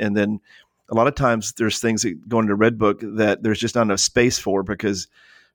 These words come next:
to be frank with you, probably one of my biggest frustrations is the U S Mint keeps making all these modern issues, and it kinda keeps jamming the Red Book with all these new things. And there's things I'd like to see in the Red Book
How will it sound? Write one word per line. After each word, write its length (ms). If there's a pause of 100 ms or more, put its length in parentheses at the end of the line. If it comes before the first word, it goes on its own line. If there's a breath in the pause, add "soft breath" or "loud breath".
to 100
be 100
frank 320
with 160
you, 100
probably 220
one 100
of 60
my 80
biggest 320
frustrations 640
is 120
the 80
U 120
S 100
Mint 200
keeps 200
making 240
all 120
these 180
modern 440 (160)
issues, 540 (480 soft breath)
and 80
it 80
kinda 220
keeps 260
jamming 460
the 80
Red 200
Book 220
with 100
all 120
these 180
new 140
things. 320
And 120
there's 200
things 180
I'd 120
like 160
to 40
see 260
in 100
the 100
Red 180
Book 240